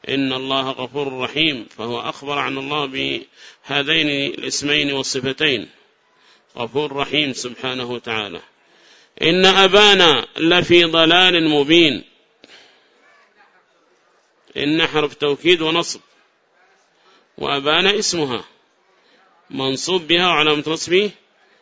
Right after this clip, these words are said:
الألف، لأنهم الأسماء الستة أو الخمسة على ما تقدم. أحسنت. لفي اللام هذه سيأتي معكم كلام عليها، وقال لها مزحلقة تدخل على خبر إن وعلى الاسم.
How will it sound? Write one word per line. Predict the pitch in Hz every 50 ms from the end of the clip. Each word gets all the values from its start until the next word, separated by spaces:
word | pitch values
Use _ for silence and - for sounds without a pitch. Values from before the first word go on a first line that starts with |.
| _ _ - -
الألف، | - 127 123 - 156 190 202 180 143 120
لأنهم | 127 147 151 165 175 175 165 156 151 151
الأسماء | 151 151 131 139 - - 143 156 165 185 202 - - - - _ _ _ _ _ _ _ _ _ _ _ _ _ _ _ - -
الستة | 98 - - - 196 190 _ - 156 131 113 - _ _ _ _ _ -
أو | 143 147 160
الخمسة | 170 165 - 190 196 180 170 - -
على | 151 170 170 175
ما | 175 165
تقدم. | - 170 156 160 156 135 120 110 - - -
أحسنت. | - - - - 165 170 151 135 117 104 92 - _ _ _ _ - - _ _ _ -
لفي | - - 180 175 180 190 - 175 175 180 202 214 180 - -
اللام | 151 160 156 156 160 165 175 180 196 185 - - _ _ _ _ _ _ _ _ _ _
هذه | - 143 151 165 165 175 170
سيأتي | 160 156 160 160 151 139 - 143 147
معكم | 147 131 127 - 139 139
كلام | 135 - 143 139 143 135 131 120
عليها، | 123 135 131 131 131
وقال | 131 - 135 139 135 139
لها | 131 131
مزحلقة | 135 135 123 131 - 117 113 101 - 95 95 - _ _ _ _ _ _ _ -
تدخل | - 143 135 135 - 139 131
على | 113 113 127 127 123
خبر | - 131 135 139 135 127 101
إن | 131 123 110 117
وعلى | 123 131 120 123 127 120
الاسم. | 110 92 90 - -